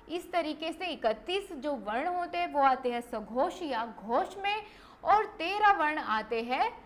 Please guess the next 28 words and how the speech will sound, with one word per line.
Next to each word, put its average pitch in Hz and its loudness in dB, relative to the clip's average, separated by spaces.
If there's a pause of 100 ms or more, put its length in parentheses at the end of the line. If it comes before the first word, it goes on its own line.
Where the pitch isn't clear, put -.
(240)
आघोष 214 0
में। 185 -8 (300)
कौन 370 6
कौन 403 2
से 392 -4
तेरह 349 2
वर्ण 339 0
होते 311 -2
हैं 339 2
उसके 262 -2
बारे 254 2
में 262 -4
हम 254 -2
जान 233 0
लेंगे। 381 -2 (440)
सबसे 359 -2
पहली 302 -4
बात 277 2 (260)
कि 403 0
प्रत्येक 330 -2
वर्ग 233 -4
का 262 6
पहला 262 0
और 247 0
दूसरा 226 -4
वर्ण 247 -2
जो 285 0
कि 381 -4